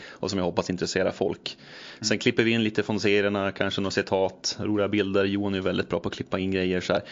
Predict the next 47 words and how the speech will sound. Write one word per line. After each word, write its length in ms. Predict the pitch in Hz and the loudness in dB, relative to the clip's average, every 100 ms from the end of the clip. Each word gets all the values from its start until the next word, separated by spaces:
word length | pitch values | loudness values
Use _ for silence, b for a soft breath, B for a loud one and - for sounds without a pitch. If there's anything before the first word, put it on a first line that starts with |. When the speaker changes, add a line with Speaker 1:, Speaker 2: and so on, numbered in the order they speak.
| B | B
Speaker 1:
Sen 220 | - 98 107 | -2 0 2
när 100 | 104 | 2
vi 60 | |
gör 200 | 92 87 | 2 2
våra 340 | 90 87 80 87 - - | 2 2 2 -2 -10 -16
pojkrum-episoder, 1300 | - 90 87 87 87 - - 104 - - 127 92 69 98 | -2 0 0 -2 -4 -4 -6 -4 -2 0 0 2 0 0
de 140 | - 101 | -2 0
är 20 | |
ju 60 | 95 | 0
lite 200 | 92 98 | 2 2
längre. 320 | 107 95 92 | 2 0 0
Mina 280 | 92 98 95 | 0 0 0
V 100 | 92 | 0
H 60 | |
S-avsnitt 680 | 90 - - 87 104 101 - | 0 -2 -2 -2 -2 -4 -4
är 40 | |
ju 80 | 90 | -2
bara 240 | 90 87 | 0 -2
fem, 240 | 87 90 90 | -4 -4 -2
sex 200 | - - | -4 -2
minuter. 380 | 107 95 - 92 | -4 -2 -4 -4
Medans 420 | 90 87 92 113 | -4 -6 -6 -8
Speaker 2:
Mm. 100 | B B - | B B -6
Speaker 1:
när 120 | 87 | -2
jag 120 | 90 | 0
och 80 | 92 | 0
Johan 200 | 107 87 | 0 0
pratar, 280 | 87 90 82 | -2 0 -2
då 100 | 85 | -2
pratar 340 | 92 92 90 | -2 -2 0
vi 220 | 92 90 B B B - | 0 -2 B B B -10
fyrtio, 280 | 90 - 95 | -10 -4 0
femtio, 380 | 92 90 90 | 0 0 0
sextio 300 | 85 82 - | 0 0 -2
minuter 280 | - - - | -4 -4 -4
istället. 360 | 82 - - - - B B B B B B | -2 -2 -2 -6 -12 B B B B B B
Klipper 280 | - 123 113 | -2 0 2
in 100 | 107 | 2
roliga 220 | 110 101 | 2 2
inslag, 540 | 98 92 95 95 90 90 101 | 0 0 2 2 2 -2 -2
roliga 220 | 101 90 | 2 2
citat, 680 | 90 - 90 90 - - - B B - | 0 0 0 0 -4 -10 -10 B B -8
anekdoter 540 | 101 98 92 90 - | -6 0 0 0 -4
och 60 | 90 | -2
bilder 300 | 92 92 - | -2 -2 -4
och 80 | - | -6
sådär. 220 | - | -8